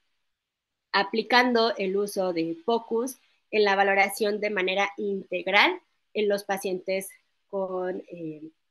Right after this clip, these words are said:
daño renal agudo. Entonces, en resumen, eh, de todo lo anterior que hablamos, eh, nos habla de la utilidad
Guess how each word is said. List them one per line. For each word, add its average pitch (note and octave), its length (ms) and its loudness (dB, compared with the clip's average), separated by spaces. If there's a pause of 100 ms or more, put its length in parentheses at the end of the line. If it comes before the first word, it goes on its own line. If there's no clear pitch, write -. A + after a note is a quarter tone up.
daño G3 340 2
renal E3 400 0
agudo. E3 340 -4 (800)
Entonces, F#3+ 840 -2
en F#3 320 -4
resumen, B3 800 2 (460)
eh, F3 380 -6 (480)
de F3+ 100 -4
todo C4 340 2
lo G#3+ 120 4
anterior G3+ 500 2
que A#3 100 -2
hablamos, A3+ 600 0 (140)
eh, F3+ 320 -8
nos G3+ 240 0
habla G#3 260 2
de G#3+ 80 0
la F3+ 300 2
utilidad G3 640 2